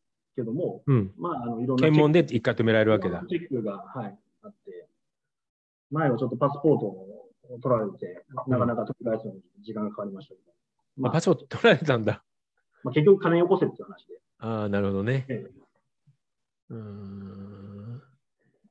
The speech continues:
Speaker 1: 一円たりともくれてやらんっていう感じで。はい。
Speaker 2: うん。でも、気をつけてね。あの、ね、何が起きるかわかんない、ね、今、状況下だからね。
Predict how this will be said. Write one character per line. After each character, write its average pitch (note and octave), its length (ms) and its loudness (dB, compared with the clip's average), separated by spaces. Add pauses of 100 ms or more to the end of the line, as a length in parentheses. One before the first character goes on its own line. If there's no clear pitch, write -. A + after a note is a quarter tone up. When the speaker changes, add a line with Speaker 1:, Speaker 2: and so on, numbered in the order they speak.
(260)
Speaker 1:
一 A#2 160 -8
円 B2+ 100 2
た B2+ 100 0
り A#2+ 80 0
と A#2 40 -4
も G2 120 -6
く B2 100 -2
れ G#2+ 60 0
て A2+ 80 -4
や G#2 60 -2
ら G#2 100 -4
ん - 20 -12
っ F2+ 80 -16
て F#2+ 60 -18
い F#2 40 -14
う - 60 -20
感 F2 140 -20
じ E2 80 -16
で。 E2+ 80 -14 (320)
は G#2 140 -10
い。 G2+ 40 -4
Speaker 2:
う - 20 -2
ん。 F2+ 280 -8 (600)
で G#2 140 0
も、 F#2 320 -4 (1400)
気 - 100 2
を A2 60 4
つ - 80 -10
け A2+ 100 0
て F#2 100 -4
ね。 F2+ 280 -6 (180)
あ F#2+ 160 0
の、 F2+ 260 -4 (2000)
ね、 F2+ 220 2
何 A2 220 8
が F#2+ 100 8
起 F2 80 6
き - 100 4
る F#2 80 6
か F2 120 2
わ E2+ 140 4
か G#2 160 2
ん G#2 60 6
な F2+ 120 6
い、 E2 140 0 (840)
ね、 G#2 140 8
今、 F2+ 280 6 (120)
状 F#2 200 4
況 F#2 200 2
下 F#2 100 2
だ E2 100 -2
か D#2+ 120 -8
ら D#2 80 -6
ね。 F#2 320 0